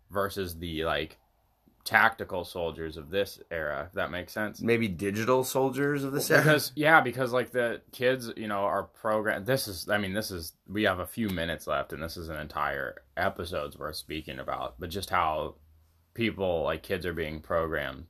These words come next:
Speaker 1: to be soldiers on video games.
Speaker 2: With controllers.
Speaker 1: Yeah,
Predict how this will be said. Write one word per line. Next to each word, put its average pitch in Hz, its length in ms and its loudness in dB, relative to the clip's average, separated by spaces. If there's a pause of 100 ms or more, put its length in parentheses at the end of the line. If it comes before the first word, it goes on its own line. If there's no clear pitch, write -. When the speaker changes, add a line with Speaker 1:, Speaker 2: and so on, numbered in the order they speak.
Speaker 1:
to 71 420 -8 (640)
be 85 160 -8
soldiers 78 760 -6 (500)
on 76 580 -2
video 85 320 -4
games. 71 160 -4
Speaker 2:
With 143 200 8
controllers. 127 580 6
Speaker 1:
Yeah, 76 220 -4